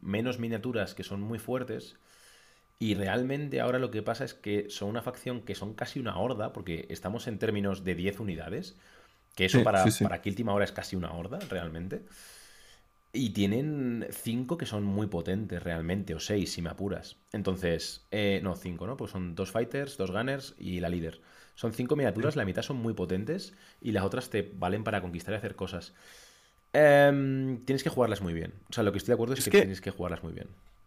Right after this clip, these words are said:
Speaker 2: creo que incluso es un kill team que si tienes que ir a puntuar con un fighter o con un gunner, pues lo haces.
Speaker 1: Sí,
Speaker 2: ¿Sabes
Speaker 1: ya
Speaker 2: qué
Speaker 1: está,
Speaker 2: te
Speaker 1: te da
Speaker 2: quiero
Speaker 1: igual.
Speaker 2: decir?
Speaker 1: Sí, sí, efectivamente. ¿Sabes lo que pasa? Que, eh, antes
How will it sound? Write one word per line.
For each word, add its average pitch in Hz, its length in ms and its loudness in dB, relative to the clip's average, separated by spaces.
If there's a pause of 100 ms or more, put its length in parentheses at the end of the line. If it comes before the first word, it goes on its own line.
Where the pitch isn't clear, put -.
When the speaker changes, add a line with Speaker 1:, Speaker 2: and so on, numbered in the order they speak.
Speaker 2:
creo 147 240 8
que 190 80 8
incluso 160 400 8
es 170 80 -6
un 151 140 4
kill 113 160 2
team 160 180 4
que - 140 -2
si 117 140 0
tienes 139 280 4
que 180 100 6
ir 147 60 10
a 120 80 6
puntuar 104 540 6
con 104 220 6
un 107 180 6
fighter 107 380 8
o 101 80 6
con 110 180 4
un 107 120 4
gunner, 135 320 6
pues 104 240 2
lo 85 160 8
haces. - 400 0
Speaker 1:
Sí, - 100 -14
Speaker 2:
¿Sabes 95 160 8
Speaker 1:
ya 92 40 8
Speaker 2:
qué 123 60 8
Speaker 1:
está, 107 120 6
Speaker 2:
te 85 60 2
Speaker 1:
te 95 60 4
da 87 60 4
Speaker 2:
quiero 85 80 2
Speaker 1:
igual. 82 160 -2
Speaker 2:
decir? - 120 -16 (220)
Speaker 1:
Sí, 139 160 4
sí, 98 240 2
efectivamente. 82 580 -4 (220)
¿Sabes 156 220 8
lo 170 80 8
que 117 80 6
pasa? 117 260 4
Que, 104 260 0 (300)
eh, 101 680 4
antes 117 560 0